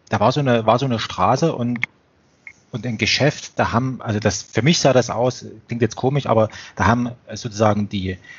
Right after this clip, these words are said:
die Zahnarztgattinnen haben zu Hause Kunst betrieben und haben, haben ihre, ihre Handwer-, Hand-, äh, äh, Handwerkskunst sozusagen, haben sie dort in diesem Laden für teuer Geld verkauft.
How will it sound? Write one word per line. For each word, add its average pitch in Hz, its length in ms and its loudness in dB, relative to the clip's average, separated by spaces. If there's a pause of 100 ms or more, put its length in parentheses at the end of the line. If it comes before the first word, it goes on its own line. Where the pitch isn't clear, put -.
(140)
die 92 100 -6
Zahnarztgattinnen 135 1000 0 (240)
haben 113 240 -2
zu 85 160 -2
Hause 117 240 2
Kunst - 320 -2
betrieben 160 480 -4 (320)
und 98 160 -4
haben, 131 240 2
haben 117 240 0
ihre, 113 460 4 (500)
ihre 101 400 2 (440)
Handwer-, 110 720 2 (140)
Hand-, 123 180 -2
äh, 104 300 0
äh, 98 40 -4 (960)
Handwerkskunst 117 800 -2
sozusagen, 101 480 -2
haben 107 100 2
sie 120 80 2
dort 120 180 0
in 117 80 -2
diesem 104 240 -2
Laden 110 340 4
für 110 140 -4
teuer 107 240 2
Geld 95 180 0
verkauft. 90 480 -4